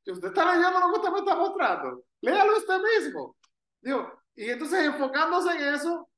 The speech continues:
y sabe que, hermanos, como a los dos meses me encuentro con esta persona, y esta persona, ¿qué hizo?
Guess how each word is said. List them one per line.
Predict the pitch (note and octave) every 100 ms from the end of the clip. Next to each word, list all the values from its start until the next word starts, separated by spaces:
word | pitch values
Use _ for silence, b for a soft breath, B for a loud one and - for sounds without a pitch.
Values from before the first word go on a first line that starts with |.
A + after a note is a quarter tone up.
| _ _
y | C#4
sabe | D4 D#4 D#4 E4
que, |
hermanos, | F4 E4 F4 F#4 - - _ _ _
como | A#3 A#3 A#3+
a | A#3+
los | A#3+ A#3 A#3 A#3
dos | C4 E4
meses | C#4 D#4 E4+ F4+ E4
me | C4
encuentro | A#3+ A#3+ C4
con | C4 C4+
esta | C4 C4
persona, | C4 C4+ D#4+ E4+ E4 D#4
y | C#4+
esta | C#4+ C#4+
persona, | C#4+ C#4 C#4+ D4+ D4+ - _ _ _ _ _ _
¿qué | - D#4 D4
hizo? | C4+ B3 A#3+